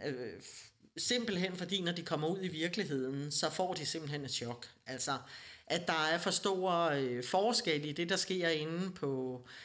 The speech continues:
på professionshøjskolerne, hvor man jo har sygeplejerskeuddannelsen, og det, der sker ude i virkeligheden. Så som jeg har forstået det, så er de fireogfyrre millioner, som jo lyder af voldsomt mange penge, altså hvis det var os to, der havde fået dem,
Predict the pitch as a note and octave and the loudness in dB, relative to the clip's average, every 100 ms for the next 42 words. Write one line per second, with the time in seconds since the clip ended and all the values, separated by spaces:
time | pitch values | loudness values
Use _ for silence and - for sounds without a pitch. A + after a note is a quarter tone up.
0 | - - - _ _ - D3+ C3 - C#3+ | -16 -18 -20 _ _ -4 -2 -2 -2 -2
1 | E3 C4 C4+ B3 D#3+ E3 - D3+ D3 D#3+ | 2 2 2 4 4 4 0 -2 0 -2
2 | D3 D#3+ F3 E3 C3 C#3 E3 D3+ - E3 | 0 2 2 2 -2 -2 -2 -2 -4 -4
3 | E3 C3 C3 - C#3 C3+ C3+ C#3 B2+ C#3+ | -6 -6 -4 -4 -4 -4 -4 -6 -4 -6
4 | C#3+ C3 C#3 D3+ D3 D3 C#3 C#3+ C#3 C#3+ | -6 -8 -6 -4 -2 -2 -2 -2 -2 -4
5 | C3+ C3 C#3 C#3+ B2+ A2+ B2+ - - - | -4 -6 -6 -8 -8 -10 -12 -14 -18 -18
6 | - - - E3+ C#3 C#3 E3 - E3+ F3 | -20 -2 4 4 4 2 -2 2 4 4
7 | A3 A#3 A3 - F3 F3+ E3+ D#3 G3 F3+ | 4 4 4 2 2 2 0 2 2 0
8 | G3 G3 F#3 G3+ E3 E3 G3 D#3+ D3 F#3 | -2 0 0 2 4 4 4 0 0 0
9 | F#3+ F#3 F3+ D3+ D3 D3 F#3+ E3 D3+ C3 | 2 0 0 0 0 0 2 4 4 4
10 | F#3+ B3 A#3 F#3+ D#3+ F#3+ F3 E3 F#3 A#2+ | 2 4 2 2 0 0 0 2 0 0
11 | D3+ - C#3+ C3 F3+ A#3 - F#3+ F#3 D3 | -2 -2 2 4 4 4 0 2 2 2
12 | C#3+ F#3+ D4+ E4+ D4 | 4 4 6 4 2